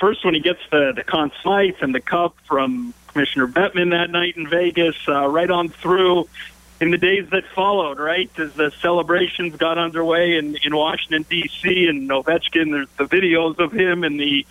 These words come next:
in the famous fountain at the Georgetown waterfront here in D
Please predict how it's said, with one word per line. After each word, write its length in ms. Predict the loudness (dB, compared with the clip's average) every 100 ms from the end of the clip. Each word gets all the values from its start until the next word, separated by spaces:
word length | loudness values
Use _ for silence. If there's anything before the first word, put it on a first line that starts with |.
| -20 -20 -20 -6
in 120 | -2
the 80 | -2
famous 360 | 0 -2 -2 -4 -4
fountain 380 | -2 -2 -2
at 140 | -4 -4
the 80 | -2
Georgetown 520 | 0 0 0 -2 2
waterfront 600 | 2 2 -2 0 -2 0
here 180 | 2 2
in 140 | 0
D 240 | -2 -2